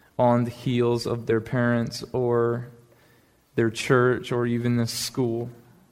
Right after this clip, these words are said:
And I pray that you would help everyone here to take a moment to evaluate in their own hearts, is this faith really mine?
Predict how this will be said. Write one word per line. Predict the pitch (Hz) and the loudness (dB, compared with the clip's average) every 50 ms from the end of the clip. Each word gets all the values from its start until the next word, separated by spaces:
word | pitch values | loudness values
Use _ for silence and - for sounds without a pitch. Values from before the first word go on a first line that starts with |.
| _ _ _ _ _ _ _ _ _ _ _ _ _ _ _ _ _ _ _ - | _ _ _ _ _ _ _ _ _ _ _ _ _ _ _ _ _ _ _ -4
And | 123 | -2
I | 117 | -2
pray | 107 - - 143 131 131 131 | -2 0 2 4 4 4 4
that | 127 | 2
you | 110 117 127 | 0 -2 -2
would | 123 117 | -2 0
help | 117 135 123 123 123 - - | 0 0 0 0 0 2 2
everyone | 123 127 131 135 131 127 127 123 117 | 2 2 2 0 0 0 0 0 -2
here | 120 113 135 131 127 127 127 123 120 120 127 - - - | -2 -2 -2 0 2 2 4 2 2 0 -2 -6 -8 -8
to | - 127 | -8 -6
take | 117 - 135 127 123 - | -4 0 0 0 0 0
a | 120 | -2
moment | 117 117 120 120 123 127 117 - - | -2 0 0 0 0 -2 -4 -4 -4
to | - 123 | -2 -2
evaluate | 113 110 117 117 117 123 127 131 131 127 123 120 - | -2 0 2 2 4 4 4 2 2 0 0 0 -2
in | - 120 120 | -2 -2 -2
their | 120 113 113 117 | -2 -2 -2 0
own | 117 120 123 127 | 0 -2 -2 -2
hearts, | 127 120 - 127 120 120 120 120 - 127 | -4 -2 0 0 2 2 0 -2 -4 -6
is | 117 117 117 | -6 -4 -2
this | 123 131 131 131 - - | 0 0 0 0 -4 -8
faith | - - 131 127 127 123 123 127 | -4 -2 0 2 2 0 0 -2
really | 117 120 123 127 127 123 120 117 | -2 0 2 2 2 2 0 -2
mine? | 113 113 113 113 117 117 113 110 107 110 | 0 0 2 2 2 2 0 -2 -4 -6